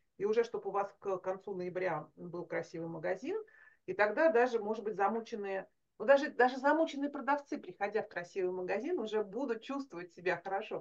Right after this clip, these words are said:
понимаете? Вот, поэтому... а, ну, к-, только, ну, я, я, я серьезно не люблю вот это вчера, я не беру клиентов, которым нужно вчера, потому что я в это не верю,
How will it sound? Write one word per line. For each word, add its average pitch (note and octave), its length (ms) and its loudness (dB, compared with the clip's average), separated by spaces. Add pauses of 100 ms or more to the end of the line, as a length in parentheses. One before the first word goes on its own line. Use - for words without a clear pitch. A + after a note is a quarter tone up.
понимаете? D#3+ 560 -10 (840)
Вот, - 320 -4
поэтому... G#3+ 580 -4 (420)
а, G3 540 2
ну, A#3 180 0
к-, - 140 -18 (200)
только, C#4+ 300 0
ну, F3+ 280 -10
я, F3+ 160 -2
я, - 400 -8
я A#3 180 2
серьезно B3+ 400 -2
не G3 300 -4
люблю A3+ 280 -4
вот F3+ 140 -6
это - 160 -8
вчера, G#3+ 420 -2
я F#3+ 160 -2
не G3 120 -4
беру A3 180 0
клиентов, G#3+ 500 -6
которым F3+ 380 -10
нужно F3+ 220 -8
вчера, A3 400 -4
потому F#3 340 -8
что - 160 -12
я F#3+ 140 -2
в A#3 40 -2
это A#3+ 140 -4
не G3 160 -6
верю, E3+ 420 -10